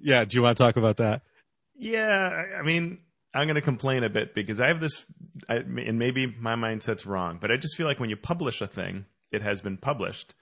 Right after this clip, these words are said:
Speaker 2: and you can't expect the audience to somehow be tracking changes to the thing you published because it's like a magazine. It comes out, it has a date. Uh, and yet, this is the second issue where there were changes. Issue thirty-seven, we talked about how the Drow lore had sort of been slipped in there.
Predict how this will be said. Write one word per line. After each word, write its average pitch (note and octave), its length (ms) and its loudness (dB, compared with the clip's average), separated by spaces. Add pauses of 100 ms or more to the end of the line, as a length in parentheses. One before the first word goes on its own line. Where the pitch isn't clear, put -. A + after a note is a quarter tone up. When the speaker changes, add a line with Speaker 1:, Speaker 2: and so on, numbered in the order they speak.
(240)
Speaker 2:
and G#2+ 80 -6
you G#2+ 80 -6
can't C3+ 260 -2
expect C#3 440 -4
the C3 100 -8
audience A#2 480 -2
to G#2+ 140 -12
somehow A2+ 420 -8
be G#2+ 180 -6
tracking G#2 720 -8
changes F#2+ 640 -6
to - 100 -12
the F#2+ 140 -4
thing G2 300 -8
you F#2 100 -6
published - 600 -10
because F2+ 280 -10
it's - 200 -10
like - 180 -8
a - 20 -8
magazine. F#2+ 520 -6
It - 120 -16
comes G2 240 -8
out, G2 240 -2
it F2+ 80 -10
has F2 200 -8
a F2+ 60 -6
date. F#2 340 -4 (580)
Uh, G#2 380 -2
and A2 140 -4
yet, B2+ 220 0 (240)
this B2 220 -4
is D3 80 -8
the D3 100 0
second C#3 400 -2
issue A2 360 -4
where G2+ 220 0
there G2 120 -2
were F#2+ 80 -2
changes. G2+ 680 -4
Issue C#3 220 -6
thirty-seven, B2 560 -2
we G#2 120 -4
talked G2+ 240 -4
about G2 160 -4
how F#2+ 160 -2
the E2+ 120 -6
Drow F#2+ 540 -2
lore A#2 340 -2
had A2+ 140 -6
sort A2 140 -6
of A2 60 -4
been A2 120 -8
slipped G#2+ 340 -8
in A2+ 160 -4
there. B2 240 -6